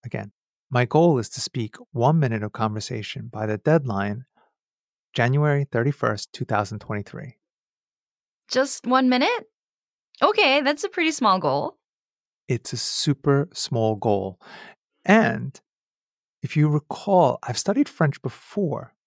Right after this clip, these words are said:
Speaker 1: so I'm actually kind of cheating in a way. This should be really easy to attain. However, this year, I'm focusing not just on speaking, but on passing a standardized test where I'll need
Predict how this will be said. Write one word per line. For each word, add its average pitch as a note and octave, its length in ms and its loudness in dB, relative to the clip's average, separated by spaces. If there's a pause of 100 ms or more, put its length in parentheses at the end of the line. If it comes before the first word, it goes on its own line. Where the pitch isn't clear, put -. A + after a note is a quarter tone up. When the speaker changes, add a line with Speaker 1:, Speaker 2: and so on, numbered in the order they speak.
(380)
Speaker 1:
so - 120 -2
I'm D3 100 4
actually G3 420 0
kind D#3+ 160 2
of A#2+ 140 -4
cheating E3 560 2
in G#2 80 0
a G#2+ 60 2
way. G#2 140 2
This B2 120 4
should - 140 0
be C#3 260 2
really C#3+ 440 4
easy B2 320 -2
to A#2+ 180 -4
attain. B2 500 -8 (460)
However, - 540 0 (680)
this F#3 320 2
year, - 260 -4 (140)
I'm B2 140 -6
focusing D3 640 0
not D#3+ 260 2
just - 260 -2
on B2 300 -2 (240)
speaking, - 680 -6 (480)
but A#2+ 220 -2 (100)
on A#2+ 260 -4
passing D#3+ 720 -2 (600)
a A2+ 80 -2
standardized B2+ 640 0
test - 340 -10
where A#2 100 0
I'll A2 180 2
need G#2+ 460 0